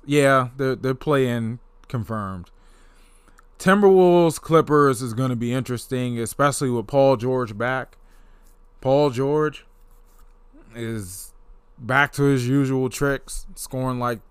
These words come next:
twenty-five, thirty a game. So that's gonna be interesting play-in. Pelicans, Spurs.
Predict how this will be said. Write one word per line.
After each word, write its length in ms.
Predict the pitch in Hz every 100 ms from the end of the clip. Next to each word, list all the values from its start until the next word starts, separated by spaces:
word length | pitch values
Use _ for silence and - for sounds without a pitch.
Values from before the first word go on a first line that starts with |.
| - -
twenty-five, 800 | 139 131 127 117 131 127 123 -
thirty 300 | 131 120 120
a 40 |
game. 440 | 101 123 117 110 - - _ - -
So 580 | - 131 123 120 117 117
that's 260 | 120 151 -
gonna 160 | 156
be 180 | 147 135
interesting 540 | 123 113 107 123 113
play-in. 600 | 110 113 110 107 107 104 - _ _ _ _
Pelicans, 540 | - 147 147 131 135 123
Spurs. 840 | - 131 131 131 127 131 - -